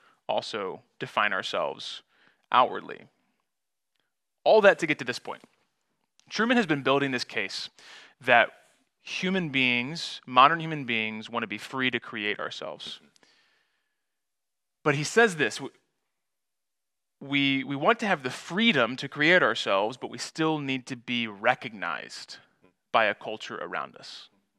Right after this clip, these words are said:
Speaker 1: Um, a-, an example that you've given in past episodes is talking about the rebellious teenager.
Speaker 2: Mm-hmm.
Speaker 1: The rebellious teenager wants to create themselves, but, but then there's a vacuum, and they need,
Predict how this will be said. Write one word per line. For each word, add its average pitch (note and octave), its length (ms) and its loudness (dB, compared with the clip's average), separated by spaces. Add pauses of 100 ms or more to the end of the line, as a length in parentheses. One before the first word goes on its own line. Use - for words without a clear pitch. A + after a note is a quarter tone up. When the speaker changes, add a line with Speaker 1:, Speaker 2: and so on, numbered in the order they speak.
(420)
Speaker 1:
Um, - 360 -20 (220)
a-, G#2+ 160 4
an A#2+ 100 0
example C3 420 0
that A#2+ 120 -2
you've A#2+ 220 -8
given A#2 640 -2
in A2 220 -6
past - 340 0
episodes D#3 520 -2
is B2 60 -8
talking A#2 300 -2
about G#2+ 180 -2
the A2 60 -12
rebellious G#2+ 380 -6
teenager. D3 540 -6
Speaker 2:
Mm-hmm. A2 160 -16 (180)
Speaker 1:
The A#2 60 -8
rebellious A#2+ 260 2
teenager B2+ 400 -2
wants A#2 220 -6
to G2 100 -10
create D3+ 460 0
themselves, A2+ 600 2 (420)
but, B2+ 200 4 (400)
but C3 140 -2
then D3+ 120 2
there's D#3+ 140 -2
a E3 60 0
vacuum, C3 580 4
and - 100 -8
they B2+ 60 -2
need, C3+ 180 -6